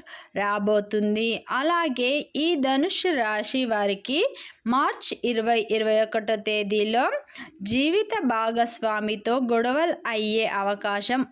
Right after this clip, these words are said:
ఉంది. చిన్న గొడవ అయినా సరే పెద్ద గొడవకు దారితీస్తుంది. మీరు కొంచెం కోపం తగ్గించుకోండి, జాగ్రత్తగా ఉండండి.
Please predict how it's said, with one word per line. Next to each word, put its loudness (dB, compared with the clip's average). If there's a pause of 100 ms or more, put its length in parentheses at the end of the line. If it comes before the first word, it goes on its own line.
ఉంది. 4 (640)
చిన్న 2 (200)
గొడవ 0
అయినా 0 (180)
సరే 0 (160)
పెద్ద -2 (160)
గొడవకు 2 (140)
దారితీస్తుంది. 0 (680)
మీరు 2 (120)
కొంచెం 2 (180)
కోపం 2 (160)
తగ్గించుకోండి, 0 (680)
జాగ్రత్తగా 0 (160)
ఉండండి. 2